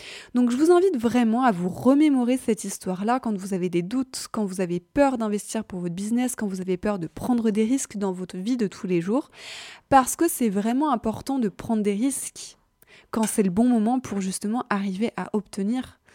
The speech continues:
les objectifs qu'on se fixe. Et puis une autre peur que vous pouvez avoir, c'est la peur de manquer d'argent qui est très, très connue, la peur de ne pas obtenir de clients, de ne pas arriver à vivre de votre passion.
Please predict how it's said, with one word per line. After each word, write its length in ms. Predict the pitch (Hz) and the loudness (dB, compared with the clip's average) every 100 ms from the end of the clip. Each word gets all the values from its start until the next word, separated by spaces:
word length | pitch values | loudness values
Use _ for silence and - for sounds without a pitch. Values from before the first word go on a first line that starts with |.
| - - | -20 -8
les 180 | 214 208 | -2 0
objectifs 480 | 190 190 - 220 - | 2 0 -2 -4 -4
qu'on 140 | 196 | -4
se 140 | 196 196 | -6 -6
fixe. 480 | - - - - - _ _ _ _ _ - - - - - | -10 -16 -16 -18 -20 _ _ _ _ _ -16 -16 -16 -20 -2
Et 120 | 277 | 0
puis 140 | 269 508 | 2 2
une 100 | 339 | 4
autre 260 | 302 - 285 | 4 2 0
peur 280 | 220 247 - | 4 4 2
que 100 | 262 | -2
vous 140 | 190 | -2
pouvez 260 | 180 202 226 | -6 0 4
avoir, 480 | 202 175 196 226 - | 4 4 4 2 0
c'est 160 | - | 0
la 160 | 202 180 | 2 2
peur 240 | 240 247 | 2 2
de 100 | 226 | 2
manquer 280 | 202 196 208 | 0 -2 -2
d'argent 480 | 190 175 196 220 226 | -2 -2 -4 -4 -6
qui 160 | - 185 | -8 -8
est 80 | |
très, 160 | - 220 | -6 -8
très 200 | - 180 | -6 -6
connue, 300 | 196 202 240 | -4 0 2
la 140 | 214 | 2
peur 200 | 180 214 | 2 0
de 80 | 196 | 0
ne 80 | 180 | -2
pas 160 | 202 190 | 0 -2
obtenir 360 | 175 196 185 | -2 -4 -4
de 80 | 170 | -6
clients, 420 | - - 254 269 | -8 -2 0 2
de 120 | 247 | 2
ne 80 | 202 | 0
pas 140 | 202 196 | -2 -2
arriver 280 | 185 185 | -2 -2
à 80 | 185 | -2
vivre 360 | 175 190 214 208 | -2 -2 -2 0
de 80 | 190 | 0
votre 300 | 180 - 196 | -4 -6 -2
passion. 400 | 240 247 - | 0 0 -2